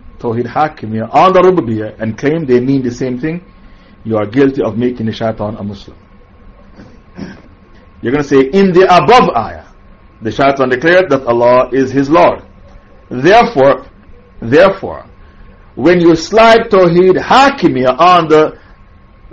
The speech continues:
Tawheed Rububiyyah and claim they mean the same thing, you are guilty of making the shaitan a Muslim."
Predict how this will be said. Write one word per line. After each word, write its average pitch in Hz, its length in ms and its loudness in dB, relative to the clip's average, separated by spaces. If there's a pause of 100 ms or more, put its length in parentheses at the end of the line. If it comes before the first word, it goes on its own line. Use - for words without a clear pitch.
(640)
Tawheed 175 320 4
Rububiyyah 202 680 4
and 160 180 0
claim 240 380 2
they 202 160 6
mean 208 260 4
the 190 120 4
same 202 300 2
thing, 269 380 0 (320)
you 123 180 0
are 117 140 2
guilty 170 460 2
of 113 180 0
making 120 540 0 (160)
the 113 80 -4
shaitan 123 840 2
a 113 60 -6
Muslim." 101 440 -14